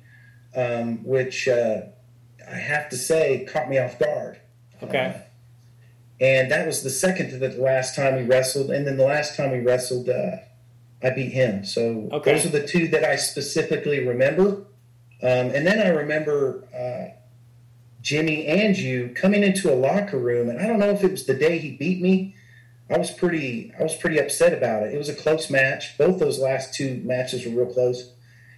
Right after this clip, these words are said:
Speaker 1: And, uh, he told me about how hard he had worked off season to get to this point to be, to beat me. At least that's what I remember him saying.
Speaker 2: Huh.
Speaker 1: Um, and, uh,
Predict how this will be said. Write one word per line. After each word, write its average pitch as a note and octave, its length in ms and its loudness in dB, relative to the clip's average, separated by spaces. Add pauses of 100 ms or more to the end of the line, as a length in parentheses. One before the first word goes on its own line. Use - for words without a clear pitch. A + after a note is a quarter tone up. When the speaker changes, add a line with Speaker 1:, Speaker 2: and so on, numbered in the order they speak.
(260)
Speaker 1:
And, B2 260 2
uh, A#2 300 2 (1160)
he C3+ 140 -4
told D#3+ 220 2
me D#3 80 0
about D#3 240 0
how D3 220 2
hard D#3+ 360 2
he C#3 140 -8
had A#2 220 -4
worked A#2 420 -2 (1160)
off - 260 2
season C3+ 680 2 (340)
to C#3 100 -8
get F3 240 0
to F3 100 0
this - 300 -4
point F3 340 4 (240)
to C3+ 120 0
be, - 380 -6
to - 140 -2
beat D3+ 240 -4
me. D#3 500 -4
At A#2 60 -12
least D#3+ 200 -4
that's G3 220 0
what G3 120 4
I F3 80 2
remember D3+ 440 0
him C3+ 160 -2
saying. B2+ 400 -2 (180)
Speaker 2:
Huh. C#3 240 0 (140)
Speaker 1:
Um, A#2+ 420 0 (800)
and, B2+ 380 2
uh, A2 320 2